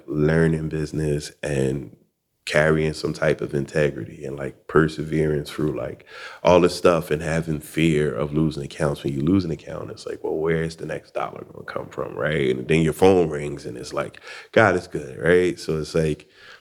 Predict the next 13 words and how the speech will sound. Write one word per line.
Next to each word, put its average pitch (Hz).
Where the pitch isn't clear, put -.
you 95
know, 85
having 104
some 82
faith 69
and 82
having 85
that 80
faith 80
develop 69
into 58
trust. -
And 71